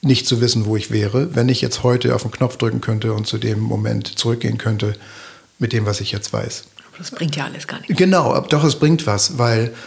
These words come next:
Speaker 1: ähm, daraus, aus dieser, aus dieser Scham, aus dieser, ähm, Vergabe, nee, wie heißt das? Äh,
Speaker 2: Ver-, Verzeihen.
Speaker 1: Verzeihen, aus diesem Selbstverzeihen, ähm,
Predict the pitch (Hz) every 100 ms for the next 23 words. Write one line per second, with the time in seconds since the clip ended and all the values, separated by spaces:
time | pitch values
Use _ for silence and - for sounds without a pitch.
0 | - - 123 110 - 127 147 131 127 104
1 | - - - 139 123 123 110 - _ -
2 | _ _ _ - 127 - 127 120 - 131
3 | 113 104 107 - 123 117 113 - - -
4 | _ 190 107 104 104 110 - 113 123 120
5 | 123 120 127 131 156 - - 120 107 110
6 | - _ _ _ - 180 - - - -
7 | - 160 147 - - 151 - 117 110 120
8 | 147 139 127 123 127 - 143 131 - 139
9 | 131 131 127 - - - - _ 135 120
10 | 113